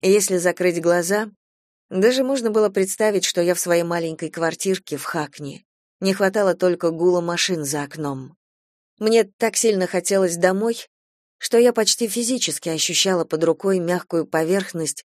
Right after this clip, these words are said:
моего старенького цветастого одеяла. Почти слышала, как тихонько похлопывает по приоткрытому окну плетёная занавеска из ротанга. От сладких грёз о доме меня отвлёк настойчивый стук в дверь.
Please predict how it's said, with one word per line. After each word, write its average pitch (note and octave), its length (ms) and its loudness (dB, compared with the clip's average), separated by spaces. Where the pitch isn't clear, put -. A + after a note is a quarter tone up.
моего F3 320 2
старенького F3 600 -2
цветастого D#3+ 680 -2
одеяла. D#3 720 -4
Почти A#3 340 2
слышала, A3 440 2
как F3 180 -2
тихонько F#3 420 -4
похлопывает E3 720 0
по D#3+ 120 0
приоткрытому E3 680 -2
окну F3 380 -2
плетёная D#3 540 -4
занавеска D#3 580 -2
из D#3 140 -2
ротанга. D3+ 760 -4
От G#3+ 260 0
сладких B3 360 4
грёз A3 300 2
о G#3 80 2
доме G3+ 520 0
меня G3+ 280 0
отвлёк G#3 360 0
настойчивый F#3 600 0
стук F#3+ 300 -2
в F3+ 100 -6
дверь. E3 440 -2